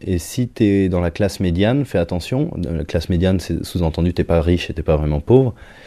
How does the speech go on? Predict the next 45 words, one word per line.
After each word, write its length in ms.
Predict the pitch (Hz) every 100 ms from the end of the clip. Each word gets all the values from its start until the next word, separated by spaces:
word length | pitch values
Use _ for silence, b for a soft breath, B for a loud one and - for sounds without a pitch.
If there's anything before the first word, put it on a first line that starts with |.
| B B
fais 160 | - 101
attention 400 | 85 87 - 131
parce 160 | 113 -
qu'à 100 | 82
la 80 |
prochaine 400 | 76 - 87 95
crise 300 | 87 110 104
monétaire 520 | 90 87 87 - 98 90
ou 40 |
bancaire 420 | 80 82 - 90
qui 140 | - 80
va 80 |
arriver 200 | 78 80
dans 120 | 76 76
le 40 |
pays, 280 | - 92 135
tu 80 | -
vas 80 |
te 80 | 87
retrouver 280 | - - 92
avec 180 | 90 -
les 60 |
pauvres. 380 | 80 85 80 80 - B B B B -
Et 80 | 87
généralement, 420 | 90 82 87 98
il 60 |
y 20 | 92
a 60 |
que 100 | -
les 140 | 98 82
riches 300 | 92 98 -
parce 160 | 85
qu'ils 280 | - 87 85
ont 40 | 82
des 140 | 80
personnes 320 | 80 - 90
qui 60 | -
savent 120 | 82
gérer 220 | 82 82
leur 140 | 80 78
patrimoine, 520 | 76 - 80 87 104
qui 120 | -
peuvent 180 | - 85
s'en 140 | 90
sortir. 420 | 82 - - 82